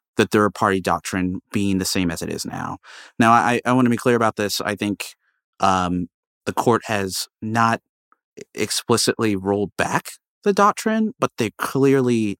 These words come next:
needling at it and trying to figure out how do we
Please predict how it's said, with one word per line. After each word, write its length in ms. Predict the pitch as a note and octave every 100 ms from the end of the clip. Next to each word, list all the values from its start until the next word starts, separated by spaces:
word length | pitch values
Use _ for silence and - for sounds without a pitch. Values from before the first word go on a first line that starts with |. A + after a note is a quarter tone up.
| G2
needling 580 | G#2 A2+ G#2+ F#2+ F#2
at 200 | F#2 G2
it 180 | - - _ _ _ _ -
and 300 | G#2+ F#2+ F#2
trying 280 | - C#3+ C3+
to 60 |
figure 360 | - B2+ G#2+ G#2
out 320 | G#2 F#2+ E2+
how 300 | - - D#3
do 140 | E3+ D#3+
we 360 | B2+ A#2+ A2+